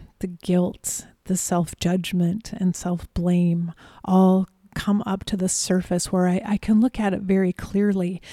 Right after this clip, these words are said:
And one good thing is that I don't feel confused about these feelings anymore. In the very beginning, I definitely did. It was all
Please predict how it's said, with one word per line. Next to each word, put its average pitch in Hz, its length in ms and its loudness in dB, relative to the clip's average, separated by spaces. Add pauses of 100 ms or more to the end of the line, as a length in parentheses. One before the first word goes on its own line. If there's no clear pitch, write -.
(320)
And 202 180 6
one 262 320 4
good 233 240 4
thing 185 300 2
is 180 420 -2 (440)
that 185 560 0 (400)
I 202 100 2
don't 226 480 0
feel 196 340 4
confused 180 960 2
about 180 400 -4
these 175 260 -2
feelings 180 680 0
anymore. 170 600 2 (340)
In 208 140 6
the 202 60 6
very 220 260 4
beginning, 180 520 2
I 175 100 -2
definitely 185 600 -2
did. 180 280 -2
It 185 120 -6
was 196 200 2
all 196 600 -4